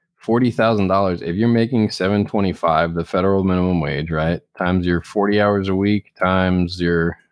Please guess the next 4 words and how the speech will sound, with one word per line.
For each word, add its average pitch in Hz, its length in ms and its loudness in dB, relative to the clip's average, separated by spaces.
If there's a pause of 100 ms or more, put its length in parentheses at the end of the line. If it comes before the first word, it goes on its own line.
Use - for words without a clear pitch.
(140)
fifty-two 95 680 -4
weeks, 98 480 -2 (1000)
you're 110 160 2
making 92 720 0